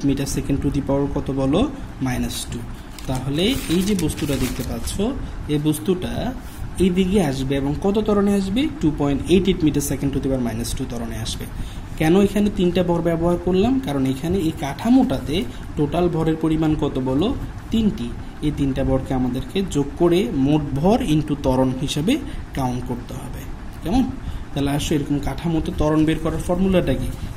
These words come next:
ত্বরণ বের করার ফর্মুলা হচ্ছে এফ ওয়ান minus এফ থ্রি divided by total ভর, divided by কি বলো? টোটাল ভর। আশা করি বুঝতে পেরেছো, আর যদি in case না বুঝো আমাকে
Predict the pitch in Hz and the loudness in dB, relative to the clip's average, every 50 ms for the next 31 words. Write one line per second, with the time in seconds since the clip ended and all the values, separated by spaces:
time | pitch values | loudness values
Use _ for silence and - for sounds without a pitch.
0 | - - 143 143 139 139 143 139 135 143 139 143 139 - 143 131 131 131 131 131 | -4 -2 0 2 2 4 2 2 2 2 0 0 0 0 0 0 0 0 0 0
1 | 131 127 - - - 240 262 - - 139 131 131 - 156 143 139 135 139 131 131 | -2 -2 -2 -2 -2 -2 -4 -4 -4 -4 -4 -2 -2 -2 0 0 0 0 0 -2
2 | 131 131 - 175 180 180 - - - 220 226 233 240 - - - - - - - | -2 -2 -2 -2 -2 -2 -2 -2 0 2 2 2 0 0 -4 -6 -8 -10 -10 -12
3 | - - - - - - - 135 147 135 147 147 156 151 147 147 202 226 - - | -12 -12 -12 -10 -10 -6 -2 0 0 2 2 2 2 2 2 0 -2 -2 0 -2
4 | 151 143 143 151 143 143 127 127 131 156 170 - - - - - - - - 127 | -2 2 2 4 4 4 2 2 0 0 0 -2 -4 -8 -10 -10 -10 -8 -6 -4
5 | 123 139 135 147 143 151 147 147 175 175 170 175 190 160 160 160 175 226 285 262 | -2 0 0 2 0 0 0 2 2 2 2 2 0 2 4 4 6 6 4 2
6 | - - - - - - - 139 127 - 123 120 120 - - - - - - - | 0 -6 -8 -8 -8 -6 -6 -6 -6 -6 -6 -8 -8 -8 -8 -10 -10 -8 -8 -8
7 | - - - - - - - - - - 147 147 - 170 151 151 156 147 143 143 | -10 -10 -10 -12 -12 -12 -12 -12 -8 -6 -4 -4 -2 -4 -2 0 0 0 0 0
8 | 151 147 - 190 180 185 185 185 180 - 208 190 151 147 143 143 139 139 135 - | -2 -2 -2 0 2 2 2 0 0 -2 -2 0 0 0 0 0 0 0 0 -2
9 | 135 131 - 139 131 - - - - 143 135 135 131 131 135 143 143 143 180 233 | -2 -2 -2 -4 -6 -6 -8 -8 -4 -2 0 2 2 4 4 2 2 2 2 2
10 | 294 294 - - - - - - - - 131 131 131 131 - | 2 0 -4 -8 -8 -8 -6 -6 -6 -4 -4 -4 -4 -4 -4